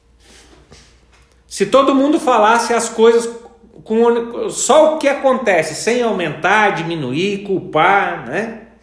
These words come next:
Só fala o que é, pô. E entende um pouco a outra pessoa, né? Receber com empatia. Olha aqui, gente, ó. Olha os passos aqui, então.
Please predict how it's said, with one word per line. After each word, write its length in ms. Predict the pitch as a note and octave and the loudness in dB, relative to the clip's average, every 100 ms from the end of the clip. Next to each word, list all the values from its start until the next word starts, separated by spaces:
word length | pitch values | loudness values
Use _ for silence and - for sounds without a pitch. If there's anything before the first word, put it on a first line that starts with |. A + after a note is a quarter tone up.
| _ _ _ _ _ - _ _ _ _ | _ _ _ _ _ -20 _ _ _ _
Só 260 | - D4+ D#4+ | -2 -2 0
fala 300 | D#4 D#4+ D#4 | 2 2 2
o 60 | |
que 220 | D#4 D#4 | 0 2
é, 220 | C4+ C#4 D#4 | 2 2 0
pô. 540 | D#4 B2 F#2+ - - - _ - | -2 -2 -2 -4 -14 -20 _ -8
E 320 | G#3 D4+ D4+ | -2 0 0
entende 480 | E4 D#4 A#3 C#4+ D#4 | -2 2 2 2 -2
um 140 | A#3 | -4
pouco 300 | G#3+ A3+ A#3 | 0 0 2
a 40 | G#3+ | 0
outra 280 | F#3+ G3+ | 0 -4
pessoa, 580 | F#3+ G#3 G3+ - D#3 B2+ | -8 -10 -10 -8 -4 -4
né? 380 | A2 D3+ A3+ - - _ _ _ _ _ _ _ _ _ _ _ _ _ _ _ _ _ _ _ - - | -4 -6 -8 -12 -20 _ _ _ _ _ _ _ _ _ _ _ _ _ _ _ _ _ _ _ -20 -20
Receber 800 | - F3 A3+ A3+ B3 F3 G#3 A#3 | -4 2 2 2 0 2 2 2
com 100 | A#3 | -2
empatia. 840 | G#3+ G#3 G3 - - B2+ F2+ - - - _ _ _ _ _ _ _ _ _ - _ _ _ - | -4 -2 -2 -4 -6 -4 -6 -8 -18 -20 _ _ _ _ _ _ _ _ _ -20 _ _ _ -2
Olha 180 | - A3+ | 2 4
aqui, 300 | A#3 A#3 B3 | 2 -2 0
gente, 360 | A3+ G#3+ G#3 F#3+ | 0 0 0 2
ó. 440 | F3 B2 - - - - - - - - - _ | 4 2 -2 -10 -18 -20 -16 -16 -16 -20 -20 _
Olha 280 | - D3+ D4+ | 0 2 4
os 80 | C4+ | 2
passos 500 | - A#3+ A3+ A3+ G#3+ | 2 4 4 2 -2
aqui, 320 | G#3+ G#3+ E3+ | -4 -4 -6
então. 480 | D#3+ D#3 B2 G2+ | -6 -4 -4 -4